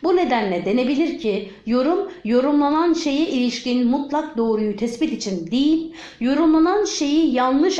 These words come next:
anlamaktan korunmak için yapılır. Daha veciz bir, bir deyişle, yorum doğruyu tespit için değil, yanlıştan kaçınmak için yapılan bir etkinliktir.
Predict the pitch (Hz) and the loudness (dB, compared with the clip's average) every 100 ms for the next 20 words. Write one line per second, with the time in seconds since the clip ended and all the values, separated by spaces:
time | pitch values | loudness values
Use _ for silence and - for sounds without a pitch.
0 | - 247 254 247 262 254 294 370 349 - | -4 -2 0 0 -2 -2 -2 -2 -4 -4
1 | 294 302 285 311 302 226 226 208 147 151 | -2 2 2 0 -2 -6 -6 -4 -4 -4
2 | - 160 151 - - _ - - - - | -8 -8 -10 -12 -20 _ -20 -20 -12 -2
3 | 277 381 277 277 294 320 240 262 190 - | 0 2 2 0 0 0 0 -2 -4 -8
4 | 196 240 196 190 185 - 170 160 - - | -4 -2 -2 -2 -4 -6 -8 -10 -14 -20
5 | - - 233 269 359 392 302 277 269 269 | -18 -4 0 2 2 2 2 2 2 2
6 | 240 262 277 311 294 247 214 170 170 233 | 0 -2 -4 -4 -6 -6 -6 -6 -4 -2
7 | 285 320 320 - - 247 254 269 277 - | 0 0 -2 -10 -4 0 2 0 0 0
8 | 349 330 294 277 269 285 302 294 233 202 | 0 0 -2 -2 0 0 0 -4 -6 -2
9 | 160 156 160 165 151 147 156 151 175 - | -2 -2 -4 -6 -6 -6 -6 -8 -10 -10
10 | - 147 143 143 151 147 - | -6 -4 -4 -8 -10 -12 -14